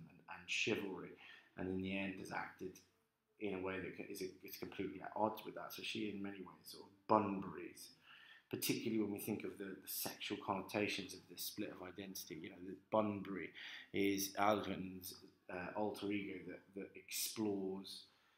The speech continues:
you know, the passions and the sexual dynamism that was unpermitted by Victorian society. He said, Well, Algernon says, "I'll reveal to you the meaning of that incomparable expression as soon as you are kind enough to inform me why you were Ernest in town and Jack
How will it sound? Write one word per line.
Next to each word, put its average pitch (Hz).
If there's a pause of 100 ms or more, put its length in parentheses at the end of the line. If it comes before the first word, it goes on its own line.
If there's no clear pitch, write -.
(180)
you 90
know, 90
the 87
passions 92
and 92 (100)
the -
sexual 92
dynamism 92
that 92
was 92
unpermitted 98
by 78 (120)
Victorian 87
society. - (1300)
He -
said, -
Well, 117 (440)
Algernon 110
says, 101
"I'll 110
reveal 123
to 123
you 104
the 101
meaning 104
of -
that -
incomparable 98
expression -
as 92
soon 156
as 113
you 104
are -
kind 113
enough 101
to 101
inform 104
me 101
why 117
you 117
were 101
Ernest 98
in 92
town 101
and 98
Jack 104